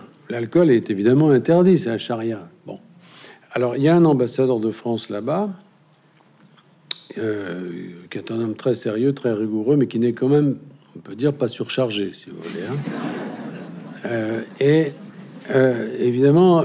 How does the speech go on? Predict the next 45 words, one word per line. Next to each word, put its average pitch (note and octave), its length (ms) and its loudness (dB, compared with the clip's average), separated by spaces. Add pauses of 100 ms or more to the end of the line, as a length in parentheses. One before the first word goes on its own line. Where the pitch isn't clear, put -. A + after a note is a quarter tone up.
(180)
quand D3+ 280 2
il, C#3 220 4
euh, A#2+ 320 4 (460)
veut B2 260 2
se B2 200 -2
fournir B2+ 500 0
en A2+ 360 0
alcool, D#3 500 2
bien, C#3 180 4
c'est - 180 -2
très A2+ 180 0
simple, F3+ 320 2
il A2 80 -2
fait A#2+ 200 0
vingt C3+ 160 2
kilomètres C3 480 -4
pour A#2+ 160 -6
sa A2+ 140 -8
voiture, G3+ 440 -4 (360)
ce - 100 -14
qu'on C#3 120 4
a C#3 60 6
été C3+ 180 2
faire B2+ 200 0
avec G#2+ 260 -2
lui F3 100 4
d'ailleurs. D#3+ 340 0 (600)
Vous D#3+ 100 0
traversez D3 480 2
la B2+ 100 2
frontière, F3+ 440 -2
vous D3+ 140 2
allez B2+ 120 4
en B2 80 0
Malaisie, A#2 580 -2
et D3+ 60 0
là, D3 140 4
vous C3+ 160 -2
avez A2+ 160 0
des G#2+ 100 -4
boutiques C3 440 -6 (120)
où B2+ 60 -6
il A#2 80 -2
y C3 80 2
a E3 180 -2